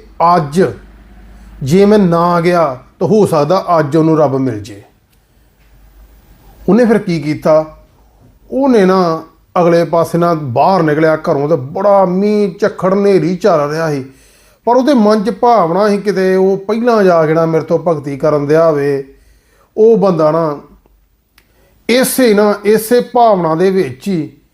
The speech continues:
ਅੰਦਰੋਂ ਅੰਦਰ ਹੀ ਘੁੱਟਦਾ ਸੀ ਵੀ ਕਿਤੇ ਮੇਰੇ ਤੋਂ ਅੱਗੇ ਨਾ ਉਹ ਲੰਘ ਜੇ। ਉਹ ਚਲ ਗਿਆ। ਵੇਖੋ ਜਿੰਨੇ, ਜਿੰਨੇ ਸ਼ੁਰੂ ਕੀਤਾ ਸੀ ਇਹ ਕੰਮ ਉਹ ਮਗਰ ਰਹਿ ਗਿਆ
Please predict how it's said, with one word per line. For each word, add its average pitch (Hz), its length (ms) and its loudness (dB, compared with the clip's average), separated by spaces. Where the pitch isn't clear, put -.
ਅੰਦਰੋਂ 196 380 2
ਅੰਦਰ 180 180 0
ਹੀ 185 80 0
ਘੁੱਟਦਾ 165 460 0
ਸੀ 175 60 0
ਵੀ 170 140 -2
ਕਿਤੇ 170 340 0
ਮੇਰੇ 160 260 0
ਤੋਂ 165 200 -2
ਅੱਗੇ 147 280 2
ਨਾ 165 80 0
ਉਹ 165 160 0
ਲੰਘ 131 240 -6
ਜੇ। 135 180 -8
ਉਹ 208 100 2
ਚਲ 131 220 0
ਗਿਆ। 175 240 0
ਵੇਖੋ 165 440 0
ਜਿੰਨੇ, 208 540 2
ਜਿੰਨੇ 214 600 2
ਸ਼ੁਰੂ 269 280 0
ਕੀਤਾ 220 320 2
ਸੀ 185 160 2
ਇਹ 180 100 0
ਕੰਮ 147 340 -2
ਉਹ 175 260 -2
ਮਗਰ 156 320 0
ਰਹਿ 185 180 0
ਗਿਆ 208 260 -2